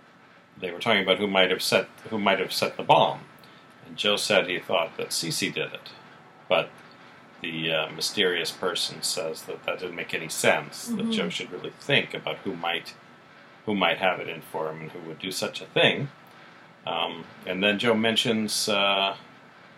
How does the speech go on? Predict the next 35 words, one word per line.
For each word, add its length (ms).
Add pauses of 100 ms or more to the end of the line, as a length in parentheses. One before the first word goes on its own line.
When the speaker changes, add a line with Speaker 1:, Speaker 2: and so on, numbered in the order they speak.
(220)
Speaker 1:
the 140
other 240
witness, 720 (120)
the 80
person 480
that 160
went 260
to 180
the 100
library 680
with 280
him, 360 (100)
Speaker 2:
Mm-hmm. 320
Speaker 1:
that 180
discovered 580
Channing, 720 (580)
uh, 260
with 220
him, 420 (140)
and 160
that 160
vanished 460
before 260
the 80
trial 500
and 80
never 220
testified 720
on 100
his 140
behalf 460
and 120
hasn't 300
been 120
seen. 320